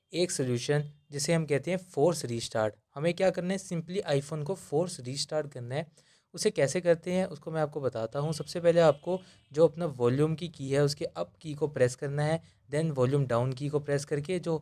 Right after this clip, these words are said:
पावर बटन है उसको press and hold करके रखना है तब तक कि पहले तो फ़ोन जो है वो बंद हो जाए। जब iPhone बंद हो जाएगा उसके बाद जो उसका एप्पल लोगो होता है वो दोबारा जब रीअपीयर करता है तब तक हमें उस पावर की को प्रेस करके रखना है।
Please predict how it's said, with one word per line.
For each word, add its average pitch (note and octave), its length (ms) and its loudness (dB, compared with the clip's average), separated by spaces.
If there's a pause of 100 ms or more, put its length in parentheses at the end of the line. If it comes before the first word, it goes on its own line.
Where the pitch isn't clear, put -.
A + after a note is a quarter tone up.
(100)
पावर C#3 240 6
बटन D#3+ 320 0
है F3 120 0
उसको D3 260 -6 (120)
press E3+ 280 2
and C3 220 -6
hold D3 240 4
करके C#3 220 2
रखना B2+ 300 0
है D#3+ 120 0 (360)
तब E3 220 -2
तक F#3 260 2
कि E3+ 80 -10
पहले C3+ 300 4
तो D#3 180 0
फ़ोन C#3+ 360 2
जो C#3 100 4
है C#3+ 120 6
वो C3+ 220 0
बंद C3 200 -2
हो C#3 120 6
जाए। D#3 240 8 (560)
जब D#3 180 4
iPhone D#3+ 340 4
बंद D3 200 4
हो D#3+ 120 8
जाएगा E3+ 340 12
उसके - 340 -6
बाद D#3 220 2
जो E3 120 -6
उसका F3 300 -2 (320)
एप्पल F3+ 340 -4
लोगो C3+ 320 6
होता A#2+ 220 0
है C#3 80 4
वो C#3+ 120 4
दोबारा C3+ 360 4
जब D#3+ 180 2
रीअपीयर C#3+ 600 2
करता B2 320 -2
है C#3+ 140 6 (280)
तब E3+ 180 -4
तक F#3+ 140 2
हमें E3+ 180 4
उस F3 220 4
पावर B2+ 260 4
की C3+ 180 -6
को D#3+ 200 2 (360)
प्रेस D3+ 180 2
करके B2+ 300 6
रखना A2 260 2
है। G#2+ 140 -4